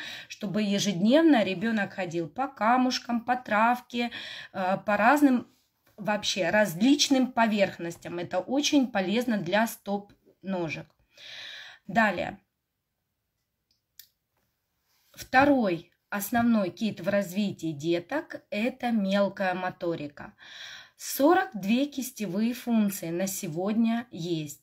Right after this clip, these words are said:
И поэтому все игры до трех лет, они носят предметно-манипуляционный характер.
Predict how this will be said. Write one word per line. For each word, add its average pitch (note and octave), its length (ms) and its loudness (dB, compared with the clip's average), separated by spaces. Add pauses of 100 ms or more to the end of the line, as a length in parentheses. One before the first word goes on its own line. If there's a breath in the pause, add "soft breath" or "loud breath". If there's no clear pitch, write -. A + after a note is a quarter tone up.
(600 loud breath)
И A3 460 2
поэтому G3 880 2
все D4 360 4
игры G#3 680 -4
до A3+ 320 -2
трех A3 500 -2
лет, G#3 400 0 (100)
они G3+ 320 2
носят G#3+ 600 2 (120)
предметно-манипуляционный G3+ 1900 -2
характер. F3+ 580 -4